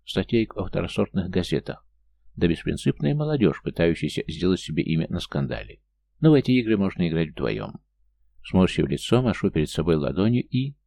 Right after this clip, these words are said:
Фу! Что за спорище дрянных метеористов? Жалкие подражатели, лепет Омана. А голос у меня поставленный.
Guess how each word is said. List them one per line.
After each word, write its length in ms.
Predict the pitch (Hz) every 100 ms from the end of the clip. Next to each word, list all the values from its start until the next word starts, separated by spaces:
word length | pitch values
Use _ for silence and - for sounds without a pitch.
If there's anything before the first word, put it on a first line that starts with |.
| -
Фу! 520 | - 107 82 62 - _ _ _
Что 160 | - 143
за 120 | 131
спорище 440 | 123 135 123 - 110
дрянных 340 | 107 117 -
метеористов? 800 | 110 - 107 95 62 - 53 52 _ _
Жалкие 420 | 98 123 110 110
подражатели, 720 | 98 98 92 76 55 - - -
лепет 360 | 85 78 - -
Омана. 460 | 73 55 50 - _ _ _ _ _
А 160 | - 69
голос 320 | 69 73 80 90
у 20 |
меня 180 | 87 87
поставленный. 840 | 98 - - 143 127 - - -